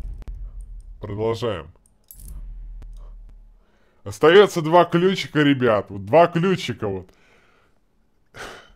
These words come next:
Я уже не знаю, что сказать. Я не знаю, такого никогда не было.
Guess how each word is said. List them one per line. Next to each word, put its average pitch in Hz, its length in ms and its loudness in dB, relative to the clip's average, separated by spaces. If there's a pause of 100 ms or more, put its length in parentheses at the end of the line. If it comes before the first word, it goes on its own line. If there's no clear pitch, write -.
(1080)
Я 117 140 -10
уже 113 260 -6
не 113 120 -6
знаю, 110 280 -10
что 98 180 -18
сказать. 98 440 -10 (1900)
Я 139 80 -12
не 135 180 -12
знаю, 127 260 -10
такого 143 340 -10
никогда 113 500 -8
не 98 180 -8
было. 104 280 -18